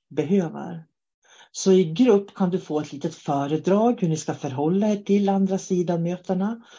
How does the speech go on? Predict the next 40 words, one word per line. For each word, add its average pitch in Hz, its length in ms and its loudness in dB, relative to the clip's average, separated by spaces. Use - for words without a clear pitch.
så - 140 -6
att - 80 -4
ni 226 80 4
får 180 200 0
ut 208 360 -2
maximalt 147 880 -4
utav 135 220 -12
det. 175 340 -8
Och 220 120 4
det 240 140 2
är 247 120 6
ju 277 140 4
så 143 260 0
att - 200 -4
alla 202 300 2
har 185 340 0
inte 262 300 -2
någon 139 520 -2
som - 200 2
har 202 220 2
ett 285 160 -2
budskap 135 800 -4
på 143 60 -10
andra 131 340 -6
sidan, 123 540 -6
och 175 200 0
då 170 340 4
får 220 400 2
du 135 120 -2
ett 135 140 -8
budskap 131 480 -6
med 175 300 2
dig 139 280 -6
genom 139 340 -2
att 131 120 -8
du 131 80 -10
får 156 340 2
en 131 180 -4
dimensionell 135 880 0
seans. - 800 -14